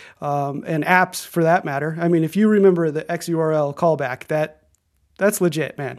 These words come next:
<laughs> Like, not a lot of people even know that term or even what that is or what it did, which allowed you to invoke other portions of other apps, um, as long as the app supported it, which was really cool. So I guess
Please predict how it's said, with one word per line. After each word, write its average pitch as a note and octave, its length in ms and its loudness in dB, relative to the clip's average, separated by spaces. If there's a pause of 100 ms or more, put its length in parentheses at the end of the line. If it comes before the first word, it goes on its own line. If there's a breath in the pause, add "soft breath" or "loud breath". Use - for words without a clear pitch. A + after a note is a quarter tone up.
<laughs> - 60 0
Like, F#3+ 260 6
not F#3 240 6
a G3+ 60 8
lot F#3 160 8
of E3+ 80 0
people F3 260 0
even D3+ 240 -2
know D3+ 160 0
that D3+ 240 -4
term C#3 380 -6
or D#3 180 2
even D3 300 -2
what D3+ 160 -4
that B2+ 240 -8
is D3 240 -4
or C#3 80 -6
what C#3 180 -6
it B2 160 -14
did, C3+ 300 -8 (220 loud breath)
which F3+ 120 -4
allowed F#3+ 300 8
you F3 140 2
to E3+ 140 -4
invoke D#3 460 -4 (140)
other D3+ 180 -4
portions C#3+ 400 -2
of C3+ 100 -6
other C3+ 200 -4
apps, C3+ 400 -4 (420 loud breath)
um, C#3 300 -4
as D3 100 -6
long D3+ 180 -2
as D3 120 -6
the C#3 100 -4
app B2 160 -6
supported F#3 460 -2
it, C2 100 -10
which D3 160 -6
was D#3+ 160 -6
really F#3+ 220 2
cool. E3+ 340 -4 (320 soft breath)
So G#3+ 160 6
I G#3 80 10
guess B3 300 4